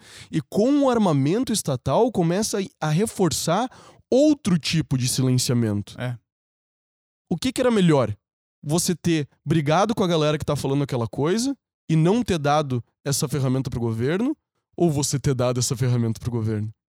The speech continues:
Speaker 2: É isso, isso é muito, é, é exatamente isso que eu penso, cara. O risco de você limitar muito as, a, a, a manifestação de, de opinião, né?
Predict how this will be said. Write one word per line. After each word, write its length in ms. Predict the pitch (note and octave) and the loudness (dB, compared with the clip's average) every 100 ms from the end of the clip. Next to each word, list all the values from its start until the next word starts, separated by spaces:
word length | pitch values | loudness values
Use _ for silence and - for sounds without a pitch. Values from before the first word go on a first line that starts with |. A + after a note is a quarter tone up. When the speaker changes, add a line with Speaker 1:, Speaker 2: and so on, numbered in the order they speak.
| _ _ _ - | _ _ _ -6
Speaker 2:
É 60 | G3+ | -6
isso, 240 | G#3+ - | -4 -6
isso 160 | G#3 A3+ | -4 -4
é 20 | |
muito, 600 | G#3+ B3 B3 A3 G#3 E3+ | -4 -6 -6 -6 -6 -6
é, 360 | E3 D#3+ D#3+ D#3 | -6 -4 -4 -2
é 40 | |
exatamente 440 | D#3+ A3+ C4 C#4 C#4 | -4 -4 -6 -6 -6
isso 120 | - | -6
que 80 | C4 | -8
eu 80 | B3+ | -6
penso, 400 | A#3+ A#3+ A3+ - | -6 -4 -6 -6
cara. 340 | C#3 B2 C3+ | -6 -6 -6
O 160 | C3+ D3+ | -6 -2
risco 400 | C#3 F#3+ - D3 | 0 -2 -2 -6
de 80 | C#3 | -4
você 280 | C#3+ - D3 - | -6 -6 -8 -6
limitar 480 | D3 D3+ C#3+ D3 D3+ | -4 -2 -2 -4 -4
muito 340 | C#3 D3 - | -2 -6 -6
as, 400 | A#2 A2 - - - _ _ _ _ _ _ _ - | -8 -8 -10 -14 -18 _ _ _ _ _ _ _ -10
a, 100 | A2+ | -4
a, 580 | C3 B2 B2 - B2+ B2 | -2 -2 -4 -4 -4 -4
a 40 | |
manifestação 640 | B2+ C3 C3+ B2 C3 C#3 | -4 -6 -8 -10 -8 -8
de, 640 | C3 B2 A#2+ A#2+ B2 B2 B2 - _ _ _ _ _ - | -8 -8 -10 -10 -10 -12 -16 -20 _ _ _ _ _ -8
de 120 | C3+ | -6
opinião, 500 | C3+ D3 C#3+ C#3+ B2 | -4 -2 -2 -2 -4
né? 180 | A#2+ | -4